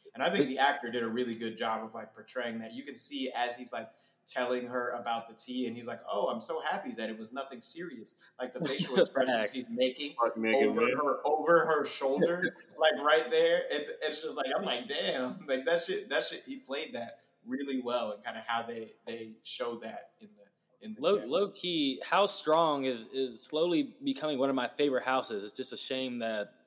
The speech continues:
Speaker 2: you know, what's gonna happen to him. But
Speaker 3: Dang,
Speaker 2: I, I, I
Speaker 3: chill.
Speaker 2: like him.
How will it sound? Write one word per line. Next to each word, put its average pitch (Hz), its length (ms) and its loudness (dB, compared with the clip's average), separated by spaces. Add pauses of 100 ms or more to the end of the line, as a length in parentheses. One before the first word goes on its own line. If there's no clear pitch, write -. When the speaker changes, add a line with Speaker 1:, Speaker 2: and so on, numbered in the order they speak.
Speaker 2:
you 113 120 -10
know, 101 120 -6
what's 107 160 -6
gonna 110 160 -6
happen 123 320 -2
to 101 180 -8
him. 92 200 -14 (540)
But 107 380 -6 (920)
Speaker 3:
Dang, 117 420 4
Speaker 2:
I, - 0 -
I, 170 160 4
I - 20 4
Speaker 3:
chill. - 100 4
Speaker 2:
like 107 240 6
him. - 160 -12